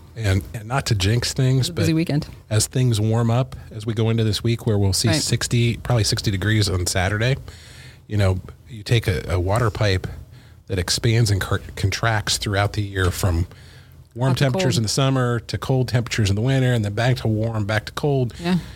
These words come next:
Speaker 1: You know, the weaknesses in, the, in those pipes. And so, um, unfortunately, one of the, one of the occurrences that happens a lot during the winter season is water main breaks.
Speaker 2: Right.
Speaker 1: And, you know, it's, whether it's sunny or,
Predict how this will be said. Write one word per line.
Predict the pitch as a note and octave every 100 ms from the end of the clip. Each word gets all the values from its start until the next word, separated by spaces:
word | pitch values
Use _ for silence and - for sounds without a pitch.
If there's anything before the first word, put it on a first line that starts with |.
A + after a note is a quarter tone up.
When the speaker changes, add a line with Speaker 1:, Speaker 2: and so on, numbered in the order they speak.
| - -
Speaker 1:
You | A2+
know, | G#2
the | G2
weaknesses | B2+ C3+ A#2 C3+ A#2
in, |
the, | A2 G2+ A2+
in | A#2
those | G#2+
pipes. | - C3 A#2+ A2+ -
And | G2+
so, | - G#2+ G2+ G2 - - - - - - - - -
um, | C3 A#2+ G2 F2+
unfortunately, | C#3 - C#3+ - C#3 B2
one | A#2 A#2+
of | A2+
the, | G#2+ F2+ -
one | C3 B2+
of | A#2
the | A2+ G#2 F#2 - - - - - -
occurrences | B2 - E3 D3+ - A2+
that | A#2
happens | B2 A#2
a | G2+
lot | B2 B2
during | A#2 A2+
the | G#2
winter | D3 C#3+
season | - A2+ G#2+ A2
is | G#2+ G#2+
water | F#2 G#2+ C#3
main | G#2+ F2+ E2+
breaks. | D#2+ A#1+ - -
Speaker 2:
Right. | E3+ D3+ - F3+ -
Speaker 1:
And, | - A2 G#2 F#2+ -
you | A2+
know, | G2+ G#2 G2
it's, | F#2 F#2+ - A2
whether | G#2+ G#2+ G#2+
it's | G2+ - - -
sunny | - A#2+ C3 C#3+
or, | C3 G2+ F#2 F#2+